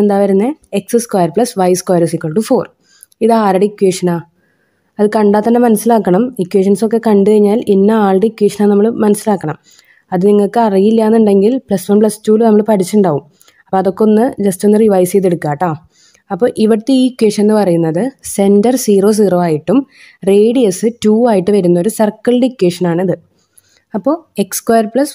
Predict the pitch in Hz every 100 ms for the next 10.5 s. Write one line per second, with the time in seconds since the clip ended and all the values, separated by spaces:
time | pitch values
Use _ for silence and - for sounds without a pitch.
0 | 202 196 196 - 220 208 196 190 208 196
1 | 180 175 247 - - _ _ _ _ _
2 | - 240 247 226 226 240 208 185 185 247
3 | - 196 208 214 196 180 214 240 _ -
4 | - 214 208 220 208 214 208 226 202 202
5 | 202 202 202 208 220 214 226 214 226 190
6 | 175 185 143 - - - 220 226 214 196
7 | 214 175 175 175 _ _ _ - 175 175
8 | - 202 196 165 156 156 202 294 - _
9 | - 226 247 269 196 160 151 - 180 262
10 | 302 - 190 185 180